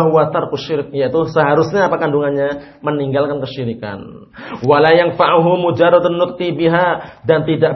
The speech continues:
bisa memanfaatkan atau tidak bisa memberikan manfaat bagi pelakunya semata-mata cuman mengucapkan saja, nggak bisa.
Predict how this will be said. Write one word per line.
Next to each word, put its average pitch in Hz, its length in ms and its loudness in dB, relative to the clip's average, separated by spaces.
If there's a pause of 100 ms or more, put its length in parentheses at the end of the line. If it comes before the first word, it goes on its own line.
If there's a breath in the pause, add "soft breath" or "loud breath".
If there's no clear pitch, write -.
bisa 151 240 -2
memanfaatkan 147 720 -2
atau 156 160 0
tidak 139 240 -2
bisa 165 400 -4
memberikan 165 400 0
manfaat 165 560 0
bagi 165 240 2
pelakunya 196 880 -2 (100)
semata-mata 170 680 -2
cuman 165 260 -4
mengucapkan 160 540 -2
saja, 117 400 -6
nggak 139 160 -4
bisa. 123 400 -10